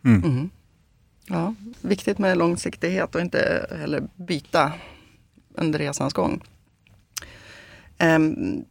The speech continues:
Speaker 2: vi är ju redan inne på fjärde tipset nu som säger att man ska bygga varumärke med känslor. Och det är ju någonting som vi, i varje fall här i ljudbranschen, går i bräschen för och tjatar hål i huvudet på våran kund nästan.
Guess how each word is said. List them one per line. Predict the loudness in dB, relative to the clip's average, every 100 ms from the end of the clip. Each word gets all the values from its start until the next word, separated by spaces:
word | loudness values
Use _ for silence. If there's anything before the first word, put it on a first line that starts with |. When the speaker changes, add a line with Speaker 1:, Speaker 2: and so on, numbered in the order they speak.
| _ _ -6
Speaker 2:
vi | 2 4
är |
ju | 4 2
redan | 2 2 2 4
inne | 4 4 0
på | -4
fjärde | -2 0 2 0 -4
tipset | -4 -6 -4 -4 -2
nu | -4 -4
som | -2 -2
säger | 0 -2
att | 0
man | -2
ska | -2 -4
bygga | -2 2
varumärke | 4 4 2 -2 -2
med | -2 -2 -6 _ _ _
känslor. | -12 -8 -4 -4 -4 -4 -4 -2 -2 -4 -6 -14 -18 _ _ -16 -2
Och | 2
det |
är | 4
ju | 4
någonting | 2 2 -2 -2
som | -2
vi, | -2
i | -4 -4
varje | -6 -6
fall | -10
här | -8 -8
i | -8 -10
ljudbranschen, | -4 -4 0 2 2 0 -4
går | -2 -2
i | -4
bräschen | -6 2 4 4 2 -2 -2
för | -4 -4 -4
och | -6 -12 -14
tjatar | -12 -8 -4 -4
hål | -2 0
i |
huvudet | 0 2 2 2
på | 4
våran | 4 6
kund | 2 4
nästan. | 4 4 2 -2